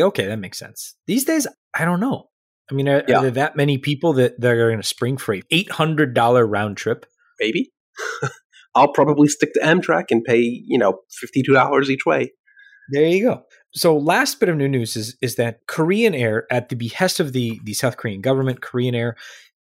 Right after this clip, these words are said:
Speaker 1: has been tasked with deciding or investigating whether or not the Virgin Orbit model is a good one. That is to say, using seven four sevens to launch rockets. So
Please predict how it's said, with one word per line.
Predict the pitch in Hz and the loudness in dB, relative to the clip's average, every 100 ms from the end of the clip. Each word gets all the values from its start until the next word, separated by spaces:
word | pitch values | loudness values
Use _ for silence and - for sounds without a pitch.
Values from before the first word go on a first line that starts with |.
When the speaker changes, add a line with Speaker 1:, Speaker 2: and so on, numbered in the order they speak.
| _ | _
Speaker 1:
has | 143 151 | -2 -2
been | 127 127 | 0 -2
tasked | 127 175 180 165 - - | -2 -2 0 -2 -6 -12
with | 139 135 139 135 - - _ 123 | -4 2 4 2 -2 -20 _ -6
deciding | 123 127 - 156 160 165 160 160 | -2 0 2 2 2 0 -2 -4
or | 117 113 107 101 95 - _ _ _ | -2 0 0 -4 -8 -14 _ _ _
investigating | 131 123 104 147 151 - 139 131 131 120 107 | -4 -2 0 2 2 2 2 4 2 -2 0
whether | 123 120 | 0 2
or | 117 | 0
not | 113 117 | -2 -6
the | 110 98 | -10 -10
Virgin | 107 131 139 131 123 - - | 0 2 2 0 -4 -6 0
Orbit | 135 151 139 131 | 2 4 2 -2
model | 117 101 101 95 98 _ _ - - _ _ - | -2 -4 -4 -6 -10 _ _ -20 -20 _ _ -6
is | 120 | -4
a | 113 | -2
good | 101 117 | 0 -2
one. | 92 76 _ _ - _ | -2 -12 _ _ -20 _
That | 120 117 | -2 0
is | 110 - | 0 -4
to | - | -4
say, | 127 | -2
using | 110 131 135 135 | -2 -2 0 -2
seven | 123 117 101 | -2 -4 -6
four | 113 | -8
sevens | 113 175 170 160 - - - _ | -2 -2 -2 -4 -8 -18 -20 _
to | - 143 123 120 113 - | -4 0 2 0 -2 -4
launch | 120 117 117 113 - - | -2 0 0 -2 -6 -8
rockets. | 113 104 104 - - - - - _ _ _ - | -6 -4 -6 -10 -16 -12 -12 -12 _ _ _ -16
So | - 90 85 | -12 -10 -12